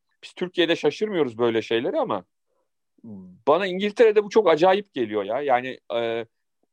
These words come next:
hani daha önce şunu yaptı, bunu yaptı, bunlara itiraz etmiyorum. Zaten öyle bir başarısı olmasa İngiltere milli takımının da başına getirilmezdi, e, Sam Allardyce.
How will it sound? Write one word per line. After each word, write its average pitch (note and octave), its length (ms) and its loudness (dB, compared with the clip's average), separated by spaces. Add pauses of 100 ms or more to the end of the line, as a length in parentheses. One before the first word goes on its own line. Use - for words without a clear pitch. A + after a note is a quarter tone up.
(140)
hani G2 240 -14
daha B2+ 220 4
önce C3 280 -2
şunu C3+ 240 -10
yaptı, C3 400 -2
bunu C3 160 -8
yaptı, B2+ 360 -4
bunlara C3 240 -6
itiraz C3 360 0
etmiyorum. A#2 320 -4
Zaten C3 340 -4 (240)
öyle B2+ 200 -2
bir B2+ 100 -6
başarısı C3+ 460 -2
olmasa C3 420 0
İngiltere B2+ 440 -10
milli B2+ 240 -8
takımının B2 360 -6
da A#2 100 -2
başına B2+ 260 -6
getirilmezdi, D3 760 -4 (840)
e, F#2 320 -6
Sam G#2+ 240 -4
Allardyce. G#2 480 -2